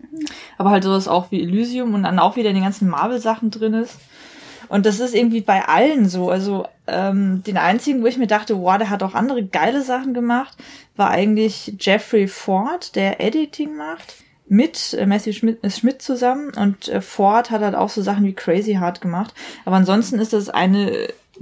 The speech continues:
durch und durch mit Marvel-Leuten besetzte Riege. Also die haben fast nur bei I M D B dann auch andere Marvel-Sachen drin. Von daher, da ist irgendwie keine große Überraschung.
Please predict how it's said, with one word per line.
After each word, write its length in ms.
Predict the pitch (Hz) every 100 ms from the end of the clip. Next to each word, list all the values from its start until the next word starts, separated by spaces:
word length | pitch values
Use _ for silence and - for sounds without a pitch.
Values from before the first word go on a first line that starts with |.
| -
durch 360 | 208 254 285 -
und 200 | 220 190
durch 560 | 214 240 254 254 -
mit 140 | 214 196
Marvel-Leuten 760 | 196 165 208 214 185 196 208
besetzte 540 | 196 185 185 - 196 180
Riege. 320 | 208 180 170
Also 180 | 165 175
die 140 | 190
haben 120 | 190
fast 300 | 190 185 -
nur 200 | 196 214
bei 180 | 208 190
I 40 | 190
M 100 | 190
D 100 | 190
B 120 | 190
dann 180 | 196 180
auch 120 | 180
andere 260 | 180 185 185
Marvel-Sachen 580 | 156 190 196 185 185
drin. 220 | 180 208 214
Von 140 | 190
daher, 180 | 180 175
da 80 | 180
ist 160 | 185
irgendwie 160 | 190 185
keine 280 | - 175 190
große 280 | - 185 190
Überraschung. 580 | 175 160 196 - 202